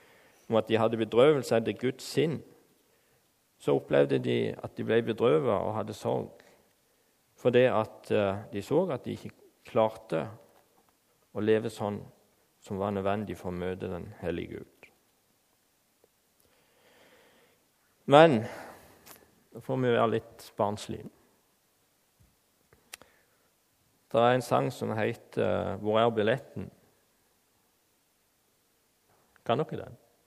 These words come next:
"Hvor skal du reise?" "Til himmelen."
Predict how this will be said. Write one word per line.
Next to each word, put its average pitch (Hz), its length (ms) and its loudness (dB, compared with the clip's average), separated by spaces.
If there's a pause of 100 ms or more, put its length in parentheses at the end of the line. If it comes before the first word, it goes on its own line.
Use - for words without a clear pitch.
(2000)
"Hvor 110 100 -8
skal 113 260 2
du 113 100 2
reise?" 107 480 -4 (2750)
"Til 123 180 -12
himmelen." 123 720 -10